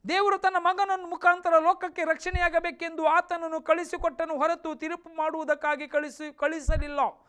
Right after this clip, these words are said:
ಆತನನ್ನು ನಂಬುವವನಿಗೆ ತೀರ್ಪು ಆಗುವುದಿಲ್ಲ, ಆದರೆ ನಂಬದವನಿಗೆ, ದೇವರ ಒಬ್ಬನೇ ಮಗನ ಹೆಸರನ್ನು ನಂಬದೆ ಹೋದದ್ರಿಂದ ಆಗಲೇ ತೀರ್ಪು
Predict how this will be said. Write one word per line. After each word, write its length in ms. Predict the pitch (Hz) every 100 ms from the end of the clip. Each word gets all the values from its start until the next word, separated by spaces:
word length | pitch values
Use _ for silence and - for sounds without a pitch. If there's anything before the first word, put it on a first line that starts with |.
| _ _ _ _ -
ಆತನನ್ನು 520 | 254 349 359 359 339
ನಂಬುವವನಿಗೆ 680 | 320 349 359 339 330 320 311
ತೀರ್ಪು 400 | 302 320 349 330
ಆಗುವುದಿಲ್ಲ, 540 | 302 311 320 302 285 247 - -
ಆದರೆ 680 | 254 262 269 254 233 - _ _ _
ನಂಬದವನಿಗೆ, 1200 | 151 202 294 392 381 339 320 285 240 262 254 165
ದೇವರ 280 | 262 320 294
ಒಬ್ಬನೇ 480 | 277 339 330 330 330
ಮಗನ 320 | 320 311 302 294 285
ಹೆಸರನ್ನು 560 | 254 311 330 302 285
ನಂಬದೆ 540 | 262 330 370 339 330 311
ಹೋದದ್ರಿಂದ 680 | 277 302 370 339 302 277 269 269
ಆಗಲೇ 840 | 302 381 381 370 339 320 302 _ -
ತೀರ್ಪು 580 | 392 392 - 302 277